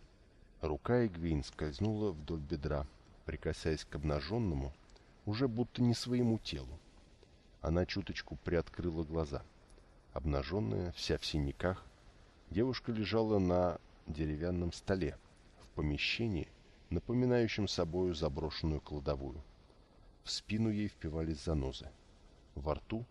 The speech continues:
стоял металлический привкус крови. Справа от Эгвейн стояли несколько Айсседай, говорившие между собой приглушёнными, однако оживлёнными голосами.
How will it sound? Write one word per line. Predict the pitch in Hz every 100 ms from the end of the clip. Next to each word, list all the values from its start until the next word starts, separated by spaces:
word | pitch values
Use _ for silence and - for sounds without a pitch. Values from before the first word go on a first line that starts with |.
| -
стоял | - 82 92 101
металлический | 90 87 87 87 - -
привкус | - 82 - 92 -
крови. | - 73 65 82 - - - - - - - - - -
Справа | - - - 139 113
от | 82 -
Эгвейн | 71 78 73 -
стояли | - 76 82 107 113
несколько | 98 98 - 98 113 -
Айсседай, | 82 82 - - - 73 69 - - -
говорившие | 78 76 76 92 - 87
между | 80 78 76
собой | - 78 78
приглушёнными, | - 78 71 71 - 101 104 78 67 - - - - -
однако | - 131 160 -
оживлёнными | 135 120 92 90 90 90
голосами. | 85 87 82 78 -